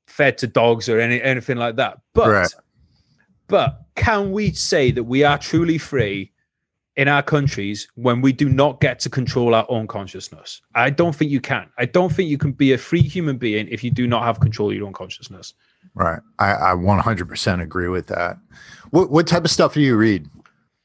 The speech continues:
Speaker 1: Mate, to be <laughs> honest, I, I actually read way less now that I'm a writer than, um, than I did when I was, uh, you know, bef-, bef-, beforehand, because a couple of reasons. One, it's time.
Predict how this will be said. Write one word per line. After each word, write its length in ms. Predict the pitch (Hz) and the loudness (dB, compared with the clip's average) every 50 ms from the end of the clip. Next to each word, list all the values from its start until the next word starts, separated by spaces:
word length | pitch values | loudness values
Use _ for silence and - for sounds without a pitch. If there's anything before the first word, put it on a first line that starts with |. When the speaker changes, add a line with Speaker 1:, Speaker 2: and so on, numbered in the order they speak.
| _ _ _ _ _ _ _ - | _ _ _ _ _ _ _ -6
Speaker 1:
Mate, 360 | 131 131 131 131 123 117 - _ _ _ _ _ - | -2 0 2 2 2 0 -4 _ _ _ _ _ -12
to 120 | - 135 | -10 -8
be 160 | 117 - 139 - | -4 0 2 2
<laughs> 20 | |
honest, 360 | - 170 - 131 107 - - - | 4 4 2 0 -2 -2 -4 -4
I, 120 | 127 117 - _ _ - - - - - - _ _ - - | -4 -4 -4 _ _ -20 -20 -20 -20 -20 -20 _ _ -8 -2
I 140 | - 151 180 | 0 2 2
actually 380 | 196 214 220 - - - 220 175 | 2 2 0 -2 -2 -4 -4 -2
read 340 | 147 135 131 123 120 117 - _ - | 0 2 2 2 2 0 -4 _ -20
way 580 | 123 110 110 107 101 107 120 127 127 127 127 123 | -20 -20 -18 -14 -6 0 2 4 4 4 4 4
less 380 | 113 110 107 104 - - - | 2 0 0 -2 -4 -4 -4
now 400 | 110 101 92 90 92 92 90 - _ | -4 -4 -4 -4 -6 -10 -12 -8 _
that 120 | - 110 95 | -2 -2 -2
I'm 120 | 101 104 | -2 -2
a 60 | 104 | -2
writer 500 | 98 107 104 101 95 92 92 92 95 95 101 | 0 0 -2 -2 -4 -8 -10 -10 -12 -8 -4
than, 340 | 117 107 104 101 101 101 98 - | 0 0 0 0 -2 -4 -6 -4
um, 460 | - 110 107 104 101 101 101 107 107 - _ _ _ - - 110 - | 0 0 2 2 0 -2 -4 -10 -14 -18 _ _ _ -2 -2 -2 -2
than 160 | 120 117 113 110 | -2 0 0 2
I 120 | 104 107 | 0 0
did 280 | 101 - 113 107 104 95 | 0 2 2 2 2 2
when 220 | 98 104 104 104 101 | 0 0 0 0 0
I 180 | 98 101 98 | 0 -2 -2
was, 280 | 98 101 101 101 98 - | -2 -2 -2 -2 -2 -2
uh, 360 | 107 101 98 98 95 95 98 104 - 117 | -2 0 0 0 -2 -2 -4 -8 -10 -10
you 120 | 113 110 98 | -6 -6 -6
know, 100 | 98 95 | -6 -6
bef-, 220 | 104 101 - - - | -8 -10 -12 -10 -6
bef-, 320 | - - 104 101 95 - | -4 -2 -2 -4 -4 -4
beforehand, 580 | 117 110 101 - 139 135 127 104 101 95 92 95 | -4 -4 -2 2 4 4 4 2 0 -4 -4 -2
because 360 | 120 110 - 123 120 104 - | -2 0 2 2 0 0 -2
a 40 | - | -2
couple 200 | - 175 151 117 | -2 -2 0 0
of 60 | 107 | 0
reasons. 340 | 110 110 104 - 101 98 101 | 0 0 0 -2 -6 -8 -4
One, 300 | 113 135 139 113 101 104 | 0 2 2 2 0 -4
it's 120 | 101 - | -8 -10
time. 340 | - - 110 95 92 95 101 | -10 -10 -10 -10 -10 -12 -16